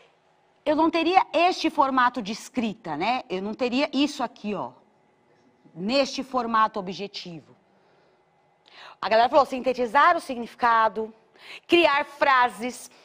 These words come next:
a estrutura é diferente. É isso que vocês, é, que nós vamos construir. Então, são essas observações. Beleza. Agora,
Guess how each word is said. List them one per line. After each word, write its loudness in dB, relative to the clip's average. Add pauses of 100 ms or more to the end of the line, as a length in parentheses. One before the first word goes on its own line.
(300)
a -10
estrutura -10
é -8
diferente. -16 (100)
É -6 (180)
isso -4 (800)
que -4
vocês, -2 (480)
é, 2
que -10
nós 0
vamos -6
construir. -6 (180)
Então, -16
são -6
essas 2
observações. -2 (420)
Beleza. -2 (960)
Agora, 2